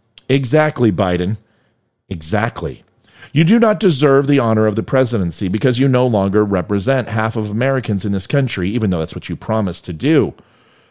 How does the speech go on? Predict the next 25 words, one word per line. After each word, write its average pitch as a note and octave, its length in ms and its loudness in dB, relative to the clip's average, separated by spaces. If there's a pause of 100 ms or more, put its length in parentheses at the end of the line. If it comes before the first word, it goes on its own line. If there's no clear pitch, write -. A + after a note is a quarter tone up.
For D#3 120 0
someone F#3+ 300 2
who F3 100 6
condemns D3 540 0
President A2 480 -2
Trump C3 280 -2
whenever G#2+ 240 -2
you F#2+ 140 -2
can, C3 340 -2
you F#2+ 100 -2
certainly A2 440 -2
are A2+ 160 -2
guilty A2 400 -2
of F2 140 -4
conducting A2+ 560 -2
yourself F2 440 -2 (300)
of - 100 2
all D#3+ 220 4
the A#2+ 140 0
things A2+ 440 0
you G#2+ 100 0
accused A#2+ 360 -2
him C#3 220 2
of. - 340 -6 (560)
Oh, C#3 380 2